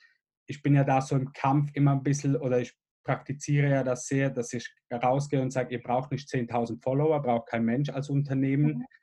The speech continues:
Speaker 1: Äh, bring einfach dein, dein Content oder Mehrwert auch authentisch rüber.
Speaker 2: Mhm.
Speaker 1: Ähm,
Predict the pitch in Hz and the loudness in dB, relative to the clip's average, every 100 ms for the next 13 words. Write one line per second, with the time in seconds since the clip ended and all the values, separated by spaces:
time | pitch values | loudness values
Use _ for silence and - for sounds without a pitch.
0 | _ 117 123 120 - 131 131 123 120 123 | _ -4 -2 -2 -4 -2 0 -2 -4 -8
1 | - 120 120 120 - _ _ _ _ 123 | -2 0 0 -2 -4 _ _ _ _ -2
2 | 120 117 - 139 143 147 127 - 120 117 | 0 -2 -2 0 0 0 -2 -4 -2 0
3 | 120 127 127 123 123 120 - - 127 123 | 2 2 2 0 0 -6 -6 -4 -4 -2
4 | - 156 147 160 147 170 165 175 180 _ | -2 -2 -2 -8 -6 -4 0 0 -2 _
5 | _ _ - 247 269 139 139 - | _ _ -6 -2 2 2 2 0